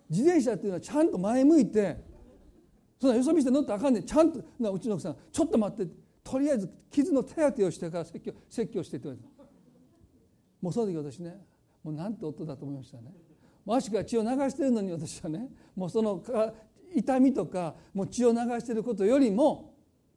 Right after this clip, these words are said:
自転車というものはちゃんと前を向いて <laughs> 乗らないといけないということを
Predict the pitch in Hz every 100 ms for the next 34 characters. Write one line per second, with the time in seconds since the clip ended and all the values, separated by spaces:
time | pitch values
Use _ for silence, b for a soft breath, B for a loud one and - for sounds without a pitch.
0 | _ 160 190 285 247 202 196 175 170 180
1 | 147 B - 226 208 170 156 220 240 190
2 | 165 156 - 156 160 - - - 185 220
3 | 208 185 165 190 254 175 156 170 165 170
4 | -